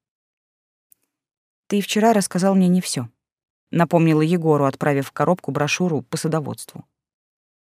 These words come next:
«Расскажешь сейчас?» «Не о чем рассказывать», последовал незамедлительный и категоричный ответ. «Не о чем?» удивилась я. «Ты же тогда отогнал этих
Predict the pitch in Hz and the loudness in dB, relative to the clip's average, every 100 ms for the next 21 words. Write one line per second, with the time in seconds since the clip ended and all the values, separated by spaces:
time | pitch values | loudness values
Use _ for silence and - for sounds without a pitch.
0 | _ _ 180 185 262 254 214 - 156 - | _ _ -2 0 2 0 -2 -6 -10 -10
1 | - - _ _ _ _ _ _ _ _ | -16 -20 _ _ _ _ _ _ _ _
2 | _ _ _ _ _ _ _ - 113 - | _ _ _ _ _ _ _ -10 -6 -4
3 | - - 123 117 - - - - - _ | -6 -6 -6 -8 -10 -12 -12 -16 -20 _
4 | _ _ _ _ _ _ - 147 - 151 | _ _ _ _ _ _ -2 -2 0 2
5 | 175 160 156 139 143 131 180 185 175 165 | 2 2 2 2 2 0 -2 -2 0 0
6 | 139 - - 135 147 - 135 - 117 - | -2 -6 -4 -2 -2 -4 -4 -6 -10 -12
7 | _ _ _ _ _ _ _ _ _ _ | _ _ _ _ _ _ _ _ _ _
8 | _ _ _ _ _ 160 165 147 165 - | _ _ _ _ _ 0 4 4 2 0
9 | 226 - _ _ _ - 160 170 170 170 | 0 -2 _ _ _ -8 -2 2 2 0
10 | - 160 151 _ _ _ _ _ _ _ | -4 -6 -6 _ _ _ _ _ _ _
11 | _ _ _ _ _ _ _ _ _ _ | _ _ _ _ _ _ _ _ _ _
12 | _ - - 185 190 220 208 208 185 208 | _ -10 -2 -2 2 0 2 2 2 0
13 | 208 208 185 156 127 - | 0 2 0 -2 -8 -14